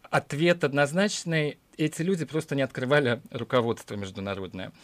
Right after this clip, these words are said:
Если открыть это руководство, то можно там найти ссылки на огромное количество, несколько десятков научных статей, в которых научными методами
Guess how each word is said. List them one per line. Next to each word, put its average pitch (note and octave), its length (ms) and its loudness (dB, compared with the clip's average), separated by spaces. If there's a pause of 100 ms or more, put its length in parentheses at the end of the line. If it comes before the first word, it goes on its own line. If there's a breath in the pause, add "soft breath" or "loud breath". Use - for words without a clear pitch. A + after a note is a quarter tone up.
(260 loud breath)
Если C#3 220 0
открыть F3 360 0
это D#3 160 -4
руководство, E3 540 -2
то C#3+ 140 -2
можно D3 300 0
там C#3+ 240 -2
найти C3+ 640 -2
ссылки D#3 720 -2
на B2+ 200 -2
огромное C3 420 0
количество, B2+ 480 -4
несколько C3 400 -6
десятков B2 560 -4
научных C3 500 -2
статей, D#3+ 640 -2 (280 loud breath)
в - 60 -20
которых C#3+ 640 0 (240 loud breath)
научными C3 680 0
методами B2 680 -2